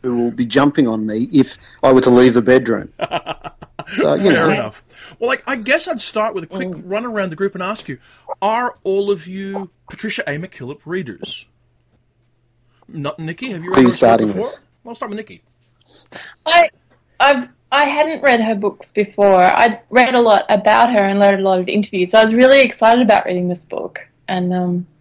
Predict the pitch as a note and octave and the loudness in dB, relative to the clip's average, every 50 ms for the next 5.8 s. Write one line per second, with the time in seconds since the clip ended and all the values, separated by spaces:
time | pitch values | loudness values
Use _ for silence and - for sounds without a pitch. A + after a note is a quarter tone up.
0 | _ _ _ - - - - B3 D4 B3+ G#3+ F#3 - - - A#3+ A#3+ A3+ G#3+ G#3+ | _ _ _ -12 -10 -2 2 4 6 6 6 4 0 0 2 2 4 4 4 4
1 | G#3+ G#3 G3+ G3 - _ G#3 G3+ G#3+ - - G3+ - _ - F#3+ F#3 F3+ F3+ F#3 | 4 4 2 2 0 _ -2 -2 -2 -2 -6 -10 -12 _ -4 -2 0 0 0 -2
2 | - - - G#3+ G#3 - G#3+ G3 G#3 - - - - F#3+ F3 D#3 D3+ D3+ - - | -2 2 2 4 4 4 4 4 4 2 0 -4 -8 -8 -8 -8 -12 -14 -2 -2
3 | A3+ A#3 - - G#3+ G3+ - - - _ _ - A#3 A#3+ A#3+ - G3+ G3+ G3+ A3 | -2 0 2 0 0 0 0 -6 -8 _ _ -6 -6 -6 -2 -2 0 0 2 2
4 | A#3 A#3 A#3 - - G3 G3+ G#3+ G3+ F3 F3 F3+ F3+ - F3+ F3+ - F3+ F3 F3 | 2 2 0 -2 -4 -2 0 0 0 0 0 -2 -2 -2 -4 -2 0 0 0 0
5 | F#3 F#3 - - E3+ D#3+ F3 E3+ - _ _ E3+ D#3+ D#3 - | 0 -2 -4 -6 -6 -6 -6 -10 -12 _ _ -14 -12 -12 -14